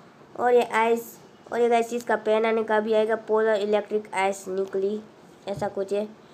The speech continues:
मैं अच्छी तरह से फुल एनर्जी से बोल नहीं पा रहा, क्योंकि मुझे जुकाम और खांसी हो गई है, इसलिए, इसलिए गाइस, मैं बोल नहीं पा रहा अच्छे से। ये भी गाइस पोकेमॉन कन्वर्जन शॉप में ही आएगा। और ये गाइस,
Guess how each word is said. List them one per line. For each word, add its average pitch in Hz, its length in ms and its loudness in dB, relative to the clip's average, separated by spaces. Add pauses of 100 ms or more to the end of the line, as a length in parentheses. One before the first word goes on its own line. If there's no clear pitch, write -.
(160)
मैं 214 300 4 (120)
अच्छी 226 220 -4
तरह 240 200 6
से 233 120 -2
फुल 240 280 2
एनर्जी 240 420 0
से 233 240 -2
बोल 220 300 4
नहीं 233 140 0
पा 220 180 2
रहा, 220 120 2
क्योंकि 226 280 -6
मुझे 226 400 0 (420)
जुकाम 220 420 2
और 214 120 4
खांसी 214 360 0
हो 214 140 4
गई 220 180 4
है, 220 140 4
इसलिए, 214 360 -2
इसलिए 220 480 -2
गाइस, 214 240 2
मैं 202 200 2
बोल 220 220 6
नहीं 214 180 4
पा 208 220 6
रहा 202 200 4 (120)
अच्छे 196 260 -2
से। 208 220 -4 (500)
ये 247 100 10
भी 247 160 2
गाइस 240 300 6 (220)
पोकेमॉन 254 440 2
कन्वर्जन 233 540 4
शॉप 220 340 0
में 220 160 0
ही 214 140 6
आएगा। 196 360 4 (340)
और 240 120 -2
ये 247 100 6
गाइस, 233 380 4